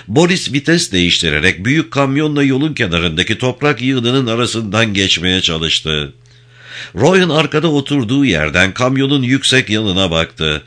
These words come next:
Burada şirketin adı yazılıydı ve yeşil fon üzerine yapılmış bir de şekil vardı.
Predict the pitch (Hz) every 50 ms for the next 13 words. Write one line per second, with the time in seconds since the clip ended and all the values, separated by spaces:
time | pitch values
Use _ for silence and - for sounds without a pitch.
0 | - - _ - 101 147 165 156 131 151 139 - - 139 117 - 135 123 123 127
1 | 110 104 95 107 107 85 85 90 80 85 80 80 87 85 73 71 78 76 73 -
2 | - - - - - - 101 147 151 139 143 147 131 - 160 151 131 - 127 143
3 | 147 127 104 85 87 85 82 87 107 104 82 76 - 85 85 82 90 95 - 85
4 | 120 147 143 127 120 135 - 120 98 85 95 101 98 92 80 80 82 82 78 67
5 | 73 80 78 76 73